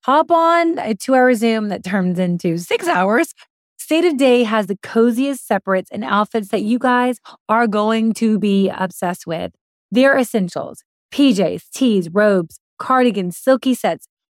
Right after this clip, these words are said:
more monochromatic. It's the perfect wear-at-home clothing, just meant to fully feel indulgent. Sure, there are some pieces you can sell up a bit,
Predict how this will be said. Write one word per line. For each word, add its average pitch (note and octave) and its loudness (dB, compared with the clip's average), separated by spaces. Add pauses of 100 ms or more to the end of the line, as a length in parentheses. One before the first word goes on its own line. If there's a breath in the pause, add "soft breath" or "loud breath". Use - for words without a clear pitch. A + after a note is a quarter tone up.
more A#3+ 2
monochromatic. B3+ 2
It's - -10 (300)
the A#3+ 2
perfect C4 -2
wear-at-home G3 0
clothing, E3 -4
just G#3 -6
meant G#3 -2
to G#3+ -6
fully C4 -2 (180)
feel F#3+ 0
indulgent. D#3+ -6 (640)
Sure, C#4 0
there C4+ 2
are D4 -4
some D4 -4
pieces B3 -2
you G3+ -4
can G#3 -2
sell F#3+ 0
up F3+ -2
a F3 -4
bit, G3+ -2